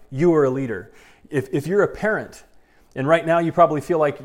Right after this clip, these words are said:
you know, you're not influencing your kids. If they're in online school or if they're teenagers, you're probably like, "I don't have any influence over my kids." Well, you do. You're a leader in your children's lives. If you post something, whatever you stand for,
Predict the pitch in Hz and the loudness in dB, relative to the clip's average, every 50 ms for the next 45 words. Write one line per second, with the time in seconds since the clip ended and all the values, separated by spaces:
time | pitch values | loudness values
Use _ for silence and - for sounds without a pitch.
0 | 131 - - 147 135 135 127 135 135 139 147 156 - - 131 117 - - 127 120 | -20 -16 -12 -8 -8 -6 -4 -4 -2 -2 -2 -2 -2 -4 -8 -10 -8 -6 -6 -6
1 | 113 110 - 123 117 113 107 101 - 127 117 113 104 113 107 - 131 131 127 123 | -6 -6 -8 -8 -8 -8 -8 -6 -4 -4 -4 -4 -4 -8 -6 -4 -4 -2 -2 -2
2 | 123 123 123 120 117 113 113 - - - 143 139 131 120 117 110 - 113 110 - | -2 -4 -4 -4 -4 -6 -6 -8 -8 -6 -6 -4 -2 -2 -4 -2 -4 -6 -6 -6
3 | - 151 139 117 107 104 98 113 113 101 104 - 113 101 98 95 - 202 117 123 | -8 -8 -6 -4 -6 -6 -6 -8 -10 -10 -8 -6 -6 -6 -6 -6 -6 -6 -6 -4
4 | 113 104 95 95 190 190 190 - - - - - 92 95 95 95 - 101 98 98 | -6 -8 -10 -10 -12 -14 -14 -12 -14 -14 -12 -14 -14 -14 -14 -12 -12 -12 -12 -6
5 | 117 135 139 135 135 131 127 127 117 123 113 95 80 - - _ _ - _ _ | -2 0 0 0 -2 -6 -8 -6 -6 -6 -6 -6 -8 -12 -16 _ _ -20 _ _
6 | - - - _ _ _ _ 123 120 127 135 127 131 147 165 160 135 107 98 92 | -20 -20 -20 _ _ _ _ -8 -4 -2 -2 0 0 0 -2 0 -2 -2 -4 -6
7 | - - _ _ _ _ _ _ _ _ _ - 131 123 123 117 - - - - | -12 -20 _ _ _ _ _ _ _ _ _ -8 -6 -4 -4 -6 -6 -4 -4 -4
8 | - 123 120 113 107 101 - - - _ _ _ - _ _ _ _ _ - 117 | -4 -4 -4 -6 -6 -8 -12 -14 -18 _ _ _ -20 _ _ _ _ _ -6 -2
9 | 123 127 120 110 98 98 113 - - 160 175 180 - - 190 185 190 - - 143 | -2 0 -2 -2 -4 -6 -8 -8 -6 -8 -8 -8 -2 0 0 0 0 0 -4 -4
10 | 123 - - 113 101 92 - - - _ _ _ - 135 151 175 180 180 175 165 | -4 -4 -6 -10 -10 -10 -14 -20 -20 _ _ _ -4 0 2 2 2 2 0 -2
11 | 185 196 165 - - - - 196 180 185 185 175 - - 147 120 107 95 92 - | -4 -6 -6 -8 -10 -4 -2 -2 -2 0 -4 -6 -6 -6 -4 -4 -4 -4 -6 -10
12 | - | -14